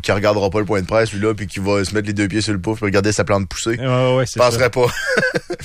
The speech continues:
Speaker 1: Euh, à huit heures, on fait notre traditionnel, on essaie de la bouger, hein, vous aurez remarqué, là, si vous nous écoutez souvent, la fameuse, euh, espèce de, de ligne ouverte ou questions-réponses, j'appelle ça foire aux questions,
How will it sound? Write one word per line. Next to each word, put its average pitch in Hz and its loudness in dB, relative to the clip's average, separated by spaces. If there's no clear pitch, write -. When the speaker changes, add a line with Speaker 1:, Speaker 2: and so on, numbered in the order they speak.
Speaker 1:
Euh, 131 4
à 135 4
huit 160 0
heures, 190 4
on 143 -4
fait 160 -10
notre 151 -8
traditionnel, 143 -4
on 127 -2
essaie 151 -2
de 277 -4
la 156 2
bouger, 127 -8
hein, 123 -6
vous 113 -10
aurez 113 -4
remarqué, 135 -6
là, 143 0
si - -10
vous 113 -12
nous 104 -8
écoutez 120 -10
souvent, 131 -6
la 117 4
fameuse, 151 0
euh, 117 4
espèce 123 -8
de, 120 0
de 113 -2
ligne 131 0
ouverte 139 2
ou 127 -6
questions-réponses, 151 2
j'appelle 127 -2
ça - -6
foire 160 2
aux 143 2
questions, 127 -4